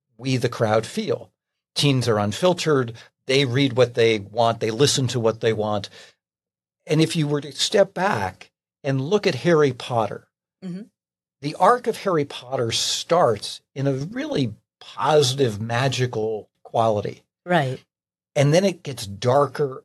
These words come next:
Speaker 1: and darker and darker. In fact, folks have looked at the films, and you can actually see the gradations of color getting
Speaker 2: Mm.
Speaker 1: blacker and redder. What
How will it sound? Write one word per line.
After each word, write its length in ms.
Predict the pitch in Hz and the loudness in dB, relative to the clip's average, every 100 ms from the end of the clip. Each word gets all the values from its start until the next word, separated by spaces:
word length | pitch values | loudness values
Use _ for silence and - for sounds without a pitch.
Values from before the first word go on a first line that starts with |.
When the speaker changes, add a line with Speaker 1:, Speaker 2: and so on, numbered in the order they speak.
| - | -8
Speaker 1:
and 240 | 117 110 | -4 -2
darker 520 | 117 120 113 123 107 | 4 4 4 -2 -2
and 200 | 104 104 | -2 -2
darker. 480 | 107 110 98 - 104 | 0 0 0 -8 -18
In 60 | 107 | -10
fact, 220 | - 113 | -4 -4
folks 280 | - 117 - | 0 0 0
have 100 | 107 | -2
looked 280 | 107 120 95 | 0 -2 -2
at 100 | - | -10
the 80 | 101 | -14
films, 500 | - 165 139 110 113 | 0 4 4 2 0
and 100 | 110 | -2
you 80 | |
can 200 | 110 113 | -2 0
actually 300 | 117 104 113 | 0 -2 -4
see 340 | 95 - 147 135 | -2 0 2 2
the 100 | 123 | 0
gradations 640 | 117 107 110 107 113 101 | -2 0 0 0 -4 -6
of 140 | 101 _ | -8 _
color 460 | - 139 117 - - - _ _ - | -2 0 0 -2 -12 -20 _ _ -2
getting 280 | - 147 139 | 0 0 -2
Speaker 2:
Mm. 20 | |
Speaker 1:
blacker 460 | 113 113 113 110 | 0 -2 0 -2
and 180 | 104 101 | -2 -4
redder. 380 | 117 117 - - _ _ _ _ _ _ _ _ _ _ - | 0 0 -2 -12 _ _ _ _ _ _ _ _ _ _ -18
What 380 | 147 226 226 | 0 2 2